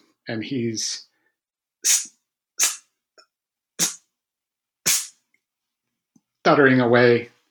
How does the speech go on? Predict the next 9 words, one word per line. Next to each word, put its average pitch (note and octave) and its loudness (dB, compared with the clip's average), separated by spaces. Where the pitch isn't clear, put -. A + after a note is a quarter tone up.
all B2+ 4
day, B2 2
every B2+ 2
day. A2 -6
And B2+ -8
it's, - -8
it's - -4
really D#3 8
s-, - 0